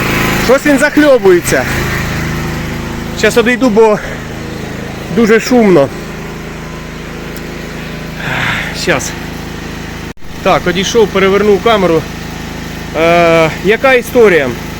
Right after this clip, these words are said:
Значить, е, цінова політика така карбюраторів. Перший номер — вісімсот гривнів. Другий номер — тисяча гривнів. І третій номер,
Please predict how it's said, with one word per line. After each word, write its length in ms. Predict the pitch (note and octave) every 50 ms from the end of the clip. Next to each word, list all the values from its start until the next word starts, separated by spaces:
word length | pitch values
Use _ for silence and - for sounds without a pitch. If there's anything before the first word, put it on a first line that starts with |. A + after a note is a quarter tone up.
| - - -
Значить, 480 | D3+ C#3+ G#3 A3 F#3+ - A3+ G3 - G#3
е, 440 | G3+ F#3+ F#3 F#3 F3+ F3+ E3+ D#3+ -
цінова 400 | - G#3 G#3+ G#3+ A3 A#3+ C4 B3+
політика 540 | A#3 G#3+ G#3 G#3+ B3 B3+ - G#3+ - G#3+ G3+
така 400 | - G3+ G3 - A3+ G#3+ F#3 D#3+
карбюраторів. 720 | - F#3+ F#3 F#3+ F3+ G3+ G3 F#3 D#3+ C#3+ - C#3+ A#2+ A2+ A2 G#2 - - - - - - - - - - - - -
Перший 440 | - G3+ B3 B3 A#3 G3+ G3 F#3+ F#3
номер — 400 | F#3+ G#3+ A3 G#3 F#3 E3 D3+ C3 B2+ - - - - - - C3+ C3+ E3+
вісімсот 560 | A3+ G#3+ D4 C#4 C4 - - A#3+ A3+ G3 F3+
гривнів. 460 | F3 F3 F3+ E3+ D#3 C#3+ C#3 B2+ A#2+ A2 - - - - - - - - - - - - - - - - - - - - - - - - - - - - - - - -
Другий 380 | F3 A#3+ C#4+ C#4+ B3+ A#3+ A3
номер — 380 | G#3 G#3 G3+ F#3 E3+ D3 C3 A#2+ - -
тисяча 460 | - A#3+ C4 A3+ - G3+ - G#3+ F#3+ F3
гривнів. 440 | F3+ F#3 F3+ E3 C#3 C3 B2 A#2 A2 G#2+ - - - - - - - - - - - - - - - - - - - - - - - - - F#3
І 80 | F#3
третій 460 | - - A3 B3+ C4+ C4 - B3 A#3
номер, 460 | A3+ A3+ G#3+ G3+ F3+ D#3 D3 C3 A#2+